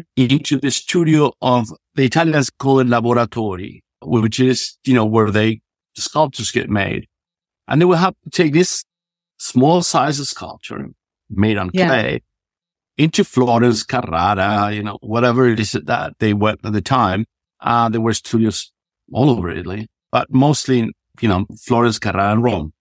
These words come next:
Speaker 1: And the work was, was executed there. They helped to choose the marble. And, uh, and when it was finished, they had to put it on a, on a ship and bring it back to the United States.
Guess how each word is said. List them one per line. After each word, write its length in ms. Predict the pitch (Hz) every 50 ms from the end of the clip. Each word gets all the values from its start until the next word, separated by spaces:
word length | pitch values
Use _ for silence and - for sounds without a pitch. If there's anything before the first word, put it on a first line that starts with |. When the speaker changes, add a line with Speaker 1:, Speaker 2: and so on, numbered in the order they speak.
| _ _ _ _ _ _ -
Speaker 1:
And 560 | 135 135 135 135 131 127 131 131 127 120 131 - _ _ _
the 340 | 123 123 127 123 123 143 143
work 480 | 143 135 131 123 147 185 226 233 220 208
was, 260 | 156 131 - - - _ -
was 580 | 135 135 - 147 127 120 123 131 135 - - - _ -
executed 580 | 131 123 - - - - - 131 123 113 - -
there. 320 | 113 110 123 135 113 127
They 160 | 120 117 117
helped 320 | 113 110 135 160 156 - -
to 100 | - 151
choose 540 | - - - - 190 196 202 202 185 - -
the 120 | - 101
marble. 600 | 92 95 92 90 87 85 107 - 95 107 143 160 - _ _ _ _ _ _ _ _
And, 480 | - 139 135 135 135 131 131 131 131 120
uh, 360 | 131 127 127 127 127 135 - - -
and 180 | 151 147 147
when 120 | 156 165 180
it 20 |
was 180 | 196 202 - -
finished, 400 | - - 240 226 214 196 - -
they 80 | 160
had 220 | 143 160 156 143 -
to 80 | - _
put 120 | - 151
it 100 | 147 139
on 20 | 135
a, 180 | 131 131 131 -
on 160 | - - 123
a 60 | 127 120
ship 400 | - - - - 196 151 - _ - - -
and 160 | 117 117 117
bring 180 | 123 147 147 139
it 160 | 139 120 -
back 280 | - 156 160 151 151 -
to 100 | - 123
the 80 | 113
United 280 | 110 107 113 113 107 107
States. 580 | - - - 120 117 - - - - - -